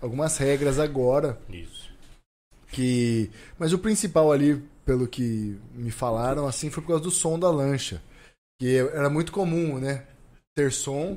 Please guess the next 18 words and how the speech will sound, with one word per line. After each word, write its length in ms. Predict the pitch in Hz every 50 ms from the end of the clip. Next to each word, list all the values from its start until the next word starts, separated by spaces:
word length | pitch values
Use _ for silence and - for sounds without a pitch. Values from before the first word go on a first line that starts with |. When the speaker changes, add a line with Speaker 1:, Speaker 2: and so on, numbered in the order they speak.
| - 185
Speaker 2:
É. 200 | 185 139 90 78 - - - -
Speaker 1:
em 80 | 139
toda 260 | 127 - 147 143 143
a 40 | 143 139
lancha. 500 | 139 139 143 156 180 180 - - 180 - - - - - - - - -
E 140 | 127 131 147
aí, 120 | 151 156 156 160 - 143 - - - - -
tanto 220 | - 151 156 151
que 80 | - -
tem 140 | 175 180
um 80 | 175 151
vídeo 400 | 123 143 165 180 156 135 135 123
lá, 260 | 120 123 131 131 123
que 100 | 110 -
é 40 | 113
o 20 |
vídeo 240 | 101 110 117 110 110
que 160 | - - -